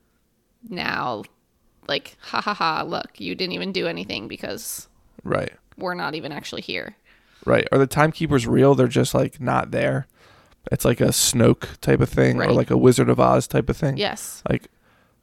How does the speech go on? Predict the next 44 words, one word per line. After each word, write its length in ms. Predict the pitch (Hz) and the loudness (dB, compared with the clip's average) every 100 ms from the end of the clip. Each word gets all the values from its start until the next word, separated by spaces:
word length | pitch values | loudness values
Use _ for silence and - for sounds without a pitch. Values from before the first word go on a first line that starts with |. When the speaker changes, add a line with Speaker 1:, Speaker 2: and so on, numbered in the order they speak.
| - - _ - | -20 -20 _ -4
Speaker 2:
I'm 180 | - 143 | 2 4
just, 220 | 139 123 _ _ _ _ _ _ | 4 2 _ _ _ _ _ _
why 260 | - - 147 | -8 6 8
would 120 | 156 | 10
I, 180 | 147 123 _ - | 8 4 _ -16
you 300 | - - - | -12 -8 -4
know, 140 | 123 - - | -4 -6 0
be 240 | 123 120 | 2 2
there? 400 | 117 120 110 120 - | 2 2 2 -2 -4
I'm 260 | 131 131 123 | -2 -2 -2
somewhere 340 | - 127 - | -2 0 2
way 180 | 123 127 | 4 2
safer, 520 | - 123 117 - 127 - | 0 -2 -2 -6 -8 -8
you 80 | 131 | -4
know? 180 | 123 127 | -4 -6
Speaker 1:
Right. 260 | 196 208 - | -10 -8 -4
Speaker 2:
I 60 | - | -4
can 140 | 151 | -4
control 360 | 135 135 139 127 | -4 0 4 6
all 180 | 113 120 | 6 4
time. 460 | - 127 113 120 - | 2 0 0 -2 -6
I'm 380 | 120 120 113 - | -6 -6 -8 -12
on 140 | 123 120 | -8 -8
a 40 | |
planet 380 | 127 - 123 - | -6 -6 -4 -6
far 280 | - 113 - | -4 -2 0
away. 260 | 110 113 - _ _ 226 | -2 -4 -8 _ _ -16
Speaker 1:
Yeah. 120 | 208 | -4
Speaker 2:
You 40 | |
know 60 | - | -2
what 80 | - | -2
I 20 | |
mean? 80 | - - _ _ _ _ _ _ _ - | -6 -12 _ _ _ _ _ _ _ -14
Speaker 1:
I 160 | 220 | -10
don't 160 | 208 196 | -8 -8
know. 260 | 180 196 196 _ | -8 -10 -14 _
It'll 100 | 214 | -14
be 120 | 196 | -4
Speaker 2:
Yeah. 60 | 190 | -4
Speaker 1:
interesting. 420 | 190 - 50 196 - _ _ _ _ - | -4 -2 -2 -2 -10 _ _ _ _ -8
Speaker 2:
Yeah. 80 | - | -6
Speaker 1:
It'll 60 | - - _ | -8 -14 _
be 100 | - | -14
interesting. 500 | - - - - 214 | -14 -14 -16 -14 -16